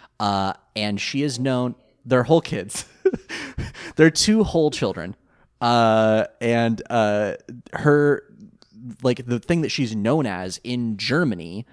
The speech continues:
uh, and I'm spacing on her name now, uh, uh, Corinna Graf is her name, uh, her real name. And the thing that she's known as, her racing name, is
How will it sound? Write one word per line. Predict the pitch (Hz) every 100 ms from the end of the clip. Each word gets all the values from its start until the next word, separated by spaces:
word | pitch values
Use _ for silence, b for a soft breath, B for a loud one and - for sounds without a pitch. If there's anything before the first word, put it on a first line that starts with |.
| b b
uh, | 104 101 98
and | 104
I'm | 101
spacing | - 127 131 123
on | 107
her | 95
name | 95 90
now, | 90 87 90 -
uh, |
uh, | 101 98 95 92 95 90 90
Corinna | - 147 160
Graf | 123 87 90 - -
is | - 113
her | 110
name, | 90 82 98 -
uh, | 98
her | 92 101
real | 98
name. | 87 87 104 b b b -
And | 107 107
the | 110
thing | 160
that | 147
she's | - 113
known | 113 139 135
as, | 98
her | 110
racing | 95 135 147 113
name, | 98 87 87 80
is | 107 101 95 92